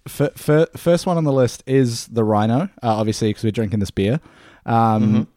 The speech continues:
Speaker 1: so this is where, like, a little bit of frust-, a little bit of research can quickly lead to frustration, um, unless you're someone that only chooses data that reinforces your opinion. Um,
Speaker 2: <clears throat> I'd never do that.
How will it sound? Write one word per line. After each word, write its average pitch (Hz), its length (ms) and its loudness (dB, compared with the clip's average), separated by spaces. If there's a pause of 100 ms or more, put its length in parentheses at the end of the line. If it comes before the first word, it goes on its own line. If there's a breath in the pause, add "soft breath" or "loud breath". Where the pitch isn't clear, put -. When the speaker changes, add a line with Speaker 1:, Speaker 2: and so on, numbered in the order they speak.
(300)
Speaker 1:
so 123 520 2 (260)
this 135 200 0
is 156 160 0
where, 151 520 2
like, 131 260 -2
a 120 100 -4
little 147 240 0
bit 190 140 -2
of 180 120 -4
frust-, - 360 -4
a 139 100 0
little 160 180 0
bit 170 100 0
of 143 100 2
research 135 500 0
can 127 300 0
quickly 139 420 -4
lead 131 280 -2
to 123 120 -2
frustration, 139 840 -2 (320 loud breath)
um, 113 540 2 (100)
unless 117 400 -2
you're 113 120 2
someone 113 380 0
that 107 260 0
only 110 280 0
chooses 107 400 -2
data 107 340 0
that 107 220 -2
reinforces 107 680 0
your 104 100 0
opinion. 127 380 0 (640 loud breath)
Um, 117 460 2
Speaker 2:
<clears throat> - 0 -
I'd 117 500 -2
never 127 200 0
do 104 140 0
that. 101 280 -2